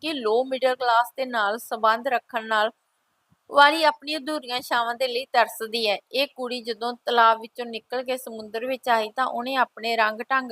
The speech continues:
ਅਪਣਾਉਣ ਦੀ ਖੁਆਇਸ਼ ਤੇ ਆਪਣੇ ਸ਼ੌਂਕ ਅਪਣਾਉਣ ਲੱਗ ਪਈ। ਜਿਸ ਗਲਤੀ ਤੋਂ ਬਚਣ ਦੇ ਲਈ ਮੈਂ ਇੱਕ ਨਾਜ਼ੁਕ ਦਿਲ ਨੂੰ ਲਹੂ ਲੁਹਾਨ ਕਰ ਦਿੱਤਾ ਸੀ, ਬੇਸਮਝੀ ਵਿੱਚ ਮੇਰੇ ਤੋਂ ਕੋਲੋਂ ਗਲਤੀ ਹੋ ਗਈ ਸੀ,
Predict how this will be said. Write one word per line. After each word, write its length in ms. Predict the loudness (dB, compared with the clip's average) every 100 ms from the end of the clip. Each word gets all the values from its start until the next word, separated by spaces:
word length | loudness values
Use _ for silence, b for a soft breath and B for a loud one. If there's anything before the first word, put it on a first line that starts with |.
| 0
ਅਪਣਾਉਣ 400 | -2 -4 -4 -4
ਦੀ 120 | -6
ਖੁਆਇਸ਼ 540 | -12 -2 2 2 0 -10 _ _ _
ਤੇ 40 | 4
ਆਪਣੇ 340 | 4 4 -6
ਸ਼ੌਂਕ 460 | -2 4 4 4 0
ਅਪਣਾਉਣ 600 | -4 -4 -4 -4 -2 -2 -4 _ _ _ _ _ _ _ _ _ _ _ _ -4
ਲੱਗ 340 | 0 0 0 -6
ਪਈ। 160 | -6 -6 _ _ _ _
ਜਿਸ 220 | 0 0 6
ਗਲਤੀ 280 | 6 6 0
ਤੋਂ 140 | -4
ਬਚਣ 380 | 0 -2 -2 -2
ਦੇ 100 | -2
ਲਈ 200 | 0 -4
ਮੈਂ 220 | -6 -6 -6
ਇੱਕ 200 | -6 -4
ਨਾਜ਼ੁਕ 420 | 2 2 2 -6
ਦਿਲ 280 | -6 -4 -4
ਨੂੰ 160 | -4 0
ਲਹੂ 300 | -2 -2 -4
ਲੁਹਾਨ 360 | 0 2 2 2
ਕਰ 160 | -2 -2
ਦਿੱਤਾ 300 | -8 -4 -2
ਸੀ, 180 | -2 -10
ਬੇਸਮਝੀ 720 | -4 -2 -2 -2 -4 -6 -8
ਵਿੱਚ 160 | -8 -8 -6
ਮੇਰੇ 340 | -2 0 0
ਤੋਂ 240 | -4 -10 -8
ਕੋਲੋਂ 460 | 0 2 4 2 -2 b _ _
ਗਲਤੀ 380 | 6 6 4 -2
ਹੋ 180 | 2 0
ਗਈ 160 | 0 -6
ਸੀ, 200 | -8